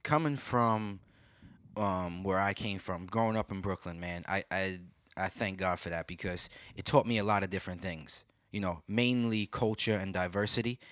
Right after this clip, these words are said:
is what it taught me. And growing up and wearing a Brooklyn Dodgers hat, man,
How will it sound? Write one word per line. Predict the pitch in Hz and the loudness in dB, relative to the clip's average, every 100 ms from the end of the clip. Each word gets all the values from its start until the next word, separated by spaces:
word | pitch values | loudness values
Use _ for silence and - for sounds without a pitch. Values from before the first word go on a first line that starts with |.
| - | -12
is | 95 | -4
what | 101 104 | 0 0
it | |
taught | - 113 101 | 4 4 4
me. | 113 - - - - | -2 -6 -16 -20 -2
And | - 120 113 107 104 87 98 | 4 6 4 2 -2 -6 2
growing | 113 131 131 | 8 10 10
up | 123 123 | 8 4
and | 101 101 | 4 4
wearing | 117 113 | 4 4
a | |
Brooklyn | 92 107 117 117 104 | 4 4 4 2 2
Dodgers | 101 107 110 113 | 4 4 4 0
hat, | 123 120 - | 2 2 2
man, | 120 123 | 2 2